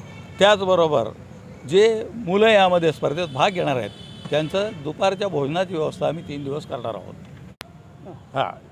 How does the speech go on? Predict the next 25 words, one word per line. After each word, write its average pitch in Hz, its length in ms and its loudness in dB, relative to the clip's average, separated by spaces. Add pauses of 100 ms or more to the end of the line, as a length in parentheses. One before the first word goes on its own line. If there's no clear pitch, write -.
(240)
यासाठी 190 480 2
जे 202 160 -2
काय 226 120 0
साहित्य 185 480 0
लागणार 190 340 2
आहे, 135 260 0 (800)
दगड, 160 520 2
माती, 151 500 -4
विटा 151 400 0
वगैरे 147 400 0 (240)
हे 165 120 -6
सर्व 175 300 -2
जे 180 120 -4
काय 175 200 2
आहे 139 180 0
पर्यावरणपूरकच 180 1200 0
राहील. 127 460 -2 (800)
पर्यावरणाला 175 680 2
हानिकारक 165 440 0
असे 165 180 -4
कुठल्याही 160 400 -6
वस्तू 170 260 -4
वापरण्यात 151 440 -2
येणार 147 280 -2
नाहीत 160 320 0